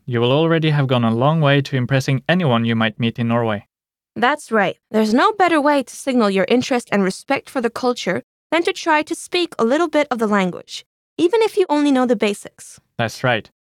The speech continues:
Speaker 1: To recap, let's try a short dialogue. Imagine your name is Maria. Try to answer the question out loud with the phrase we learned in this lesson. Hva heter du?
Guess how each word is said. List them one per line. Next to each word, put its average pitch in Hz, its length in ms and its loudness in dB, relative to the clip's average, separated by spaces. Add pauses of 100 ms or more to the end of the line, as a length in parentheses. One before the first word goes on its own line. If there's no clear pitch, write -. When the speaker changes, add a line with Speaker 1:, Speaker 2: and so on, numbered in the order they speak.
(100)
Speaker 1:
To 139 100 -2
recap, 147 420 0 (120)
let's 147 220 -2
try 117 200 -2
a 113 60 0
short 117 260 -4
dialogue. 117 420 -2 (480)
Imagine 180 380 4
your 156 160 4
name 131 240 2
is - 140 -4
Maria. 120 500 0 (420)
Try 170 200 2
to 165 120 -2
answer 147 260 0
the 127 100 0
question 131 400 -2
out 110 160 -2
loud 117 320 0 (400)
with 147 80 0
the 156 60 0
phrase 131 320 -2
we 135 80 0
learned 117 220 2
in 113 100 0
this 110 220 -6
lesson. 113 340 -6 (680)
Hva 104 340 0
heter 110 440 -6
du? 170 180 -2